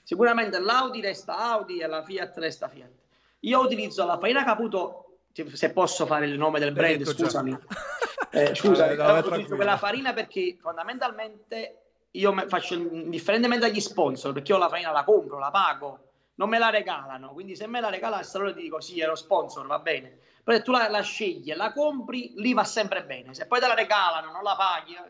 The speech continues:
Speaker 1: cioè il ragionamento
Speaker 2: Certo.
Speaker 1: è molto diverso.
Speaker 2: Certo.
Speaker 1: Io la utilizzo perché la utilizzava mio nonno, mio padre, la utilizzo io, è vicina al prodotto che faccio, mi ha seguito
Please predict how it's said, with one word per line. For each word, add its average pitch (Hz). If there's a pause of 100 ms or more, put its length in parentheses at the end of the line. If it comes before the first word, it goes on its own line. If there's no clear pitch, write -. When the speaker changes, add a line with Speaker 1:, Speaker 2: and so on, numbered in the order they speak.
(140)
Speaker 1:
cioè 196
il -
ragionamento 190
Speaker 2:
Certo. 202
Speaker 1:
è 170
molto 214
diverso. 147
Speaker 2:
Certo. 113
Speaker 1:
Io 220
la 254
utilizzo 226
perché 202
la 190
utilizzava 180
mio 160
nonno, 214
mio 175
padre, 202
la 185
utilizzo 175
io, 220
è 196
vicina 202
al 190
prodotto 196
che 170
faccio, 208
mi 190
ha 185
seguito 190